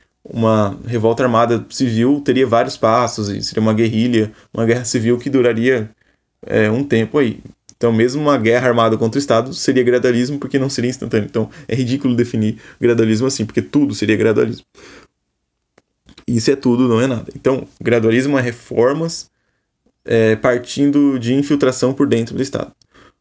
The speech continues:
Qual que é a minha proposta? Minha proposta é, é usar argumentos de senso comum pra divulgar as ideias de cen-, descentralização do poder,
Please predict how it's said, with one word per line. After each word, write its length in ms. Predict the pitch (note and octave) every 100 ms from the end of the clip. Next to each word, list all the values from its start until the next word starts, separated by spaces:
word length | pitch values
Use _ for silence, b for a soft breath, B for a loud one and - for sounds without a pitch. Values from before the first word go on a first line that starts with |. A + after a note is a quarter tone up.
| _ - - - - -
Qual 180 | C#3+
que 100 | -
é 40 | E3+
a 40 |
minha 180 | D#3 D3+
proposta? 520 | C#3+ C#3+ F2+ - - -
Minha 140 | A2+
proposta 460 | A2 - A#2 C#3 A2
é, 320 | G2 - F#2+ -
é 60 | -
usar 280 | A#2+ G#2+ A2
argumentos 560 | A2 A#2+ A2+ G#2 G#2+
de 80 | G#2
senso 300 | - G#2+ -
comum 320 | - C#3 B2+ E3+ _ _ _ _ _ _ _ _ _ -
pra 400 | G#2+ G#2 G#2 G2
divulgar 580 | A#2 A#2 C3+ A#2+ B2 D3
as 120 | A#2+
ideias 280 | A2 G#2+ G#2
de 60 |
cen-, 160 | G#2 A2+
descentralização 880 | G#2+ A#2+ C#3+ C3+ A#2+ A#2 G#2+ A2 A2
do 60 |
poder, 380 | A2 A#2 A#2+ D#3